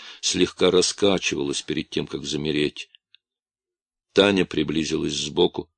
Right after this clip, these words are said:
Волосы, нанизанные на закат, отливали золотом. У нее был счастливый вид. «Ну что же ты, Венечка, передумал?»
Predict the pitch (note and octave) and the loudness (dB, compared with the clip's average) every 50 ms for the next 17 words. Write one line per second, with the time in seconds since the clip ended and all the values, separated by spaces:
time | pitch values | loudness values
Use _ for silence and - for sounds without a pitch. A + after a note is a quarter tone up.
0 | _ _ - - - - - - F#2 F#2 G2 G#2 G#2 G2 F#2+ F2+ - - F#2+ F2+ | _ _ -18 -18 -18 -14 -6 0 4 10 12 12 12 12 10 6 4 0 0 0
1 | F2+ F2+ F2 F2+ F2+ F2 E2+ E2 E2+ E2+ E2+ E2+ E2 E2 E2+ E2+ D#2 F2+ E2 - | 2 2 2 2 2 0 0 0 -2 -2 -2 -2 -2 0 -2 0 2 2 0 2
2 | - F#2 F#2 F#2 - - - - _ _ - - D2+ - - F2 D#2+ D#2 D#2+ D#2 | 4 4 4 2 0 -4 -16 -18 _ _ -8 -8 -6 -2 0 2 4 4 4 2
3 | D#2 D2 D2 E2 F2+ F2+ E2 D2+ - D#2 D2 D2 - _ _ _ _ _ _ _ | 2 0 2 4 4 4 4 2 0 -4 -8 -8 -12 _ _ _ _ _ _ _
4 | _ _ _ _ _ _ _ _ _ - - E2 E2 F2 F#2+ G2+ A2 G#2+ - - | _ _ _ _ _ _ _ _ _ -8 -6 -4 -2 0 2 2 2 2 2 2
5 | F2 E2 D2+ C#2+ - _ _ _ _ _ - - - - - - - - - - | 2 2 0 -2 -6 _ _ _ _ _ -4 -2 -2 0 0 0 -2 0 -2 -2
6 | - - - - F#2 A#2 C3 A2+ G#2+ G#2+ G#2 G#2 F#2 - D2+ F2 F#2+ E2+ - - | -4 -4 -4 -4 -2 -2 -2 -2 -2 -4 -4 -6 -8 -8 -6 -6 -6 -6 -8 -12
7 | - - _ _ _ _ _ _ _ _ _ _ _ _ _ _ _ _ _ _ | -20 -20 _ _ _ _ _ _ _ _ _ _ _ _ _ _ _ _ _ _
8 | _ _ - A2 - - - - - C3+ C#3 A2+ F2+ - - - - B1+ - - | _ _ -4 -2 -2 -2 -2 0 4 4 4 4 2 -4 -6 -6 -8 -6 -4 -4
9 | F2+ A2+ B2 G#2 - - - - - - - _ _ _ _ _ _ _ _ _ | -4 -4 -4 -6 -10 -12 -12 -14 -14 -14 -20 _ _ _ _ _ _ _ _ _
10 | _ _ _ _ - - E2 C#2 D#2 D2+ C#2 F#2+ C3 D#3+ D#3+ A#2+ - | _ _ _ _ -2 0 2 2 2 0 0 -2 -2 -2 -4 -8 -12